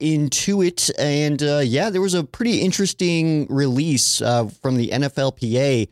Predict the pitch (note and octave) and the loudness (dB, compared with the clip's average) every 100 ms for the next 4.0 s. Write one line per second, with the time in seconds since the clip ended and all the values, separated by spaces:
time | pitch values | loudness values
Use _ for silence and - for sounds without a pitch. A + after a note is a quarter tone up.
0 | _ _ _ _ _ B2 B2+ C3 B2 - | _ _ _ _ _ 0 2 0 -2 -2
1 | D3+ F#3 F#2+ - - A#2 D3+ F3 D3+ C3 | 0 0 -2 -6 -2 0 2 0 0 0
2 | F#3 C#3+ - - _ _ _ _ _ D#3+ | 2 0 0 -4 _ _ _ _ _ -2
3 | E3+ - F#3 A3+ A#3+ F3+ F#3 A3 A3 | -2 -2 -2 -2 0 0 0 0 -2